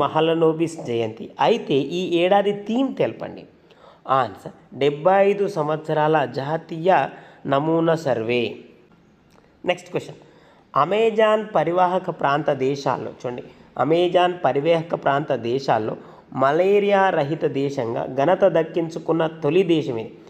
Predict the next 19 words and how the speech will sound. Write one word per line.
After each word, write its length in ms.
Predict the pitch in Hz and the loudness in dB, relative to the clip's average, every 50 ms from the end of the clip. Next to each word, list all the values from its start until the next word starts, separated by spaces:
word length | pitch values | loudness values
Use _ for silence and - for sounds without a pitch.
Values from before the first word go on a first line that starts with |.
| - - - - - - - | -20 -20 -20 -20 -6 -4 -2
అమెజాన్ 560 | 127 147 151 160 170 170 160 170 170 170 175 - - - - - - - - | 0 2 2 4 2 4 4 4 4 4 2 -2 -10 -18 -20 -20 -16 -6 -4
పరివాహక 520 | 131 123 147 151 160 165 165 165 175 165 165 151 - | 0 2 2 4 4 4 4 2 0 -2 -2 -2 -2
ప్రాంత 280 | 127 135 139 139 135 139 131 131 | -2 -2 0 0 -2 -4 -2 -2
దేశాల్లో 460 | 131 139 139 151 143 139 143 151 165 175 | -4 -4 -2 0 0 0 2 0 -2 -2
మలేరియా 580 | 160 135 123 123 135 151 160 170 175 175 170 165 | -2 -4 -4 -4 -4 -4 -4 -2 0 2 2 2
రహిత 340 | 156 151 139 147 151 156 151 139 127 127 | 2 0 -2 -2 -4 -4 -4 -4 -4 -4
దేశంగా 440 | 135 139 139 156 139 147 143 143 - - - - - - - - - | -4 -2 -2 -2 -2 0 0 -2 -2 -2 -8 -16 -20 -20 -18 -14 -4
ఘనత 300 | - 123 139 156 156 165 | 0 0 0 2 0 0
దక్కించుకున్న 720 | 151 147 151 147 151 - 160 151 - - - - 165 180 - - - | 0 2 0 0 0 -4 -6 -6 -6 -10 -6 -2 -2 -2 -2 0 2
తొలి 200 | 165 165 175 190 | 2 4 4 4
దేశం 380 | 175 180 165 143 - - 151 127 135 - - - - - - 135 151 | 4 4 2 2 0 -2 -4 -4 -4 -8 -10 -14 -18 -10 -4 0 2
ఏది 200 | 175 175 180 175 | 2 4 4 4
అన్నాడు. 360 | 143 123 117 123 117 143 - - - - - | 4 2 0 -4 -6 -10 -12 -16 -10 -4 0
ఆన్సర్ 420 | 131 131 120 110 101 - 165 - 175 - - | 0 2 0 0 -4 -10 -12 -14 -14 -12 -6
సురినామ్. 580 | 156 139 131 131 120 120 123 127 135 123 113 123 - - - - - _ _ _ _ _ _ - | -6 -4 -2 -2 -2 0 0 0 0 0 -4 -8 -16 -20 -20 -20 -20 _ _ _ _ _ _ -6
నెక్స్ట్, 280 | 143 143 - - - - - - _ _ 156 139 160 | -6 -6 -6 -12 -18 -20 -20 -20 _ _ -4 0 4
దేశంలో 500 | 190 214 214 214 233 226 214 214 180 151 143 151 - | 4 4 4 4 2 0 2 2 2 2 2 0 -2
తొలిసారి 560 | 156 156 185 196 196 - 180 151 120 143 165 - - - - - - _ 156 135 123 | -2 0 0 -2 0 0 0 0 0 0 -4 -6 -10 -16 -20 -20 -20 _ -16 -8 -6
డిజిటల్ 480 | 139 175 170 208 214 - 220 214 208 | -4 -2 -2 -4 -2 0 0 2 2